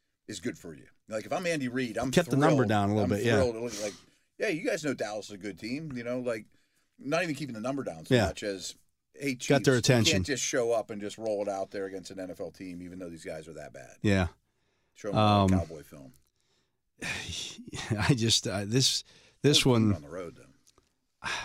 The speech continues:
Speaker 2: <sighs> I know the Chiefs' defense isn't great.
Speaker 1: I don't know if it matters.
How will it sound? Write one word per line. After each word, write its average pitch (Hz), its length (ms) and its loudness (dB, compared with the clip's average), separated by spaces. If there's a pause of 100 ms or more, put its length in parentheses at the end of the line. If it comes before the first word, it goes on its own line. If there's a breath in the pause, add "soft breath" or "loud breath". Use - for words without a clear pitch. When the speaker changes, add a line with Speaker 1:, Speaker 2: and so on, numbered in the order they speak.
(100)
Speaker 2:
<sighs> - 500 -20
I 135 80 2
know 185 140 6
the 147 80 6
Chiefs' 147 320 4
defense 120 480 2
isn't 101 280 0
great. 85 500 -6 (520)
Speaker 1:
I 131 60 -14
don't 123 80 -8
know 95 60 -12
if 73 40 -16
it 85 100 -18
matters. 85 360 -18